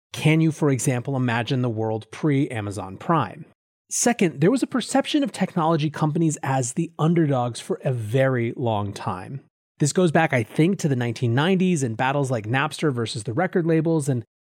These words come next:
in that mental paradigm, who wants to root for Goliath over David?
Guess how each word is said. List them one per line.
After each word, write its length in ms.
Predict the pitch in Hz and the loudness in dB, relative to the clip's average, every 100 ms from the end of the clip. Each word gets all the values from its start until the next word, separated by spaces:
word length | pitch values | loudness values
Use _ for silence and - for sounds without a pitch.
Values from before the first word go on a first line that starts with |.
| - | 0
in 160 | 277 | 4
that 160 | 269 208 | 4 4
mental 300 | 160 180 170 | 2 2 0
paradigm, 640 | - 160 208 127 113 117 | -2 0 2 2 0 -2
who 200 | - 240 | 0 0
wants 300 | 277 320 - | 2 2 0
to 100 | - | 0
root 300 | 151 160 170 | 2 2 2
for 140 | - | -4
Goliath 580 | 139 135 120 180 170 151 | -2 0 2 4 4 2
over 200 | 120 120 | 0 0
David? 480 | 139 190 214 101 - | 2 4 2 -2 -12